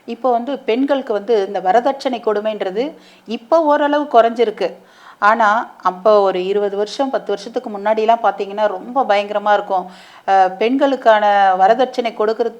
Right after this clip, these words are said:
கொடுக்காம, அஹ், நிறைய வீட்ல பெண்கள் எல்லாம் வந்து திருமணமாகாமையே இருப்பாங்க. அஹ், அந்த திருமணமாகாம இருக்கிற அந்த பெண்களை பத்தி கூட எனக்கு ஒரு தாக்கம் இருந்தது. அதுக்காக கூட ஒரு கவிதை எழுதியிருந்தேன்.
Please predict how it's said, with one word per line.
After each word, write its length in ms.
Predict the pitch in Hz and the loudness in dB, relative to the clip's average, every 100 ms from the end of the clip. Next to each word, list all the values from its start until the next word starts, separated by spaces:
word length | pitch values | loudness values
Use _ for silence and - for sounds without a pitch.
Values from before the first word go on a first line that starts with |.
| - | -6
கொடுக்காம, 640 | 208 233 254 240 233 240 277 311 - - - - | -2 0 6 8 8 6 4 2 -10 -20 -10 0
அஹ், 320 | 208 202 190 | 2 2 2
நிறைய 340 | 196 240 277 | 4 4 2
வீட்ல 300 | 269 285 269 | -2 -2 -2
பெண்கள் 340 | 254 240 262 247 | 0 0 2 2
எல்லாம் 240 | 220 240 | 4 4
வந்து 220 | 214 226 233 | 4 -2 0
திருமணமாகாமையே 960 | 233 254 240 214 196 196 196 196 214 202 | 0 0 0 0 0 2 0 -4 -6 -6
இருப்பாங்க. 420 | 185 180 170 165 - _ _ _ - - 196 | -2 -2 0 -6 -8 _ _ _ -20 -6 0
அஹ், 160 | 190 | 0
அந்த 200 | 196 214 | 0 -2
திருமணமாகாம 840 | 208 240 262 262 240 220 214 233 233 | -4 -4 -2 -2 0 0 2 0 0
இருக்கிற 240 | 214 214 | 0 2
அந்த 200 | 196 202 | 2 0
பெண்களை 400 | 208 214 254 233 | -2 -4 0 0
பத்தி 320 | 208 202 214 | 0 -4 -6
கூட 240 | 208 208 220 | -4 -2 -2
எனக்கு 320 | 196 190 190 | -4 -6 -6
ஒரு 180 | 185 180 | -6 -2
தாக்கம் 420 | 202 208 214 180 | -2 -2 -6 -6
இருந்தது. 500 | 175 170 160 165 - - - - | -8 -8 -8 -8 -12 -20 -20 0
அதுக்காக 460 | 208 220 233 240 233 | 2 6 8 8 4
கூட 180 | 233 240 | 0 0
ஒரு 180 | 190 | 0
கவிதை 460 | 185 175 190 190 175 | 0 0 0 -2 -2
எழுதியிருந்தேன். 600 | 175 175 165 - 165 277 | -4 -6 -8 -4 -4 -4